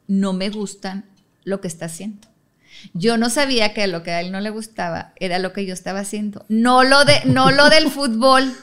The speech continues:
Speaker 1: sino también estaba en noticias. Te dije que
Speaker 2: Ok.
Speaker 1: estuve con, este, Carlos Saucedo Rubí.
Speaker 2: Ujú.
Speaker 1: A él no le gustaba que yo estuviera en noticias porque decía que estaba muy jovencita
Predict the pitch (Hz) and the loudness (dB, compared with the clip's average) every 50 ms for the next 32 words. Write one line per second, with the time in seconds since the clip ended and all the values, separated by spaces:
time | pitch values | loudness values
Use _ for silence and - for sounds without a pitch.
0 | _ _ _ - - - - _ - - 254 240 226 226 226 233 233 233 233 233 | _ _ _ -20 -20 -20 -20 _ -10 -4 -2 -2 -2 -2 -2 -2 -2 -2 0 -2
1 | 233 220 233 240 - - 240 226 214 214 214 208 208 - - 254 254 - - 190 | -2 -2 -2 -4 -2 -4 -4 -2 -2 -4 -4 -6 -8 -8 -8 -8 -8 -8 -10 -10
2 | 180 175 - - 175 185 190 202 196 220 - 135 190 175 175 185 185 - 180 165 | -12 -12 -8 -8 -6 -6 -6 -4 -4 -4 -4 -4 -6 -8 -8 -10 -10 -10 -10 -10
3 | 156 147 143 135 - - - - - - - - _ _ _ _ _ _ _ _ | -10 -10 -12 -12 -12 -12 -14 -16 -16 -18 -20 -20 _ _ _ _ _ _ _ _
4 | - 180 165 165 - - _ 160 151 143 135 123 104 90 85 85 - - _ _ | -12 -12 -12 -12 -16 -14 _ -12 -10 -10 -10 -12 -12 -12 -14 -16 -18 -20 _ _
5 | _ _ _ _ _ _ _ - 185 170 165 170 165 - 202 196 - - 202 170 | _ _ _ _ _ _ _ -4 -2 -2 -2 -2 -4 -4 -6 -6 -6 -6 -6 -6
6 | 165 170 185 208 214 240 117 92 95 104 120 156 165 - - - _ _ - 233 | -6 -6 -6 -6 -4 -4 -2 0 0 0 -2 -2 -6 -10 -18 -20 _ _ 2 4
7 | 233 240 247 247 262 262 269 269 262 277 262 - - 262 226 214 214 214 240 226 | 4 4 4 4 2 4 2 2 2 0 -6 -4 -2 0 0 0 -2 -2 -4 -4
8 | 220 208 214 - 233 220 226 220 220 226 226 220 220 208 - 202 202 196 - - | -4 -4 -6 -6 -6 -6 -4 -4 -4 -6 -6 -6 -8 -8 -6 -6 -8 -10 -8 -6
9 | 202 208 202 - 220 208 196 202 196 - 208 202 202 202 - 233 220 - 226 214 | -6 -6 -6 -6 -6 -4 -4 -4 -4 -4 -4 -4 -4 -4 -6 -10 -6 -2 0 0
10 | 208 220 220 220 226 233 220 - 247 240 240 240 240 - - 226 208 _ 170 170 | 0 0 0 -2 -2 -4 -4 -4 -4 -4 -2 -4 -4 -4 -6 -10 -10 _ -10 -10
11 | 175 175 - | -10 -12 -16